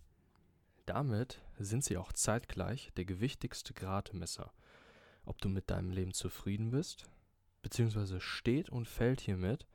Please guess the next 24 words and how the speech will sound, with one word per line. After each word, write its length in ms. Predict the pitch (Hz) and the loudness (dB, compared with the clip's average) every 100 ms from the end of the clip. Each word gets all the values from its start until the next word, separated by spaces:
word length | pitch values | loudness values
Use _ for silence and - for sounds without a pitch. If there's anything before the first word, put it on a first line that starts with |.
| - - - | -20 -20 -6
auch 180 | 92 - | -4 -2
dein 240 | 87 87 | -4 -4
Selbstbild, 680 | 87 92 - - 127 170 - - _ - | 0 0 0 -2 0 0 -6 -18 _ -4
deine 180 | - 92 | -2 0
Selbstwirksamkeit 1400 | 95 95 - - 90 107 143 - 90 90 - 95 151 - - _ _ _ - - - | 2 2 2 -4 0 4 4 2 -2 -4 -4 -2 -2 -8 -20 _ _ _ -20 -20 -14
und 140 | - 98 | -4 4
so 180 | 104 110 | 8 8
auch 180 | 127 | 4
dein 380 | - 107 117 131 - | 2 0 0 -4 -8
Selbstwertgefühl. 1200 | 107 98 92 - - 104 104 - - - 98 82 - - _ _ _ _ _ _ _ _ _ _ - - | -6 0 0 0 -4 -2 -2 -4 -6 -4 -2 -4 -8 -20 _ _ _ _ _ _ _ _ _ _ -18 -6
Ziemlich 360 | - 170 170 - | 2 6 6 8
mächtiges 460 | 135 - 113 110 - | 6 6 2 0 4
Ding, 240 | 113 104 | 2 2
diese 420 | 92 90 87 87 - - | 0 -4 -6 -8 -12 -10
Gewohnheiten. 720 | 90 90 95 87 - 92 92 | -6 -6 -4 -6 -6 -10 -8
Und 220 | 92 - | -8 -8
es 420 | - - - - | -10 -10 -10 2
wäre 180 | 110 107 | 4 6
ja 140 | 98 | 4
furchtbar, 580 | - 123 123 - 92 92 | 6 6 6 4 0 0
jedenfalls 420 | 95 104 104 107 | 0 0 2 2
mindestens 360 | 110 120 120 110 | 2 0 0 0
ein 160 | 104 | 0
Glücksspiel, 640 | 101 123 - - 98 110 175 | 6 6 4 -2 0 2 2